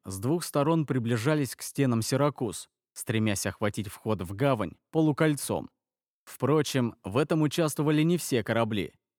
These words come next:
Пользуясь численным превосходством Марцелл, а Фёдор был уверен, что именно он находится на флагманской Квинкереме,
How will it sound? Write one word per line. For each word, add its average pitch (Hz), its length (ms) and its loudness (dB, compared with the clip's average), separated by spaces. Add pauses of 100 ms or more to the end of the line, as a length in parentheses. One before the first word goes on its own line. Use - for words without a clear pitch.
(500)
Пользуясь 131 500 2
численным 120 540 0
превосходством 107 800 0
Марцелл, 101 640 0 (300)
а 82 120 -4
Фёдор 151 320 2
был 139 220 2
уверен, 147 560 2
что - 280 -4
именно 110 480 2
он 170 220 4
находится 120 580 0
на 113 140 2
флагманской 117 640 0
Квинкереме, 120 800 0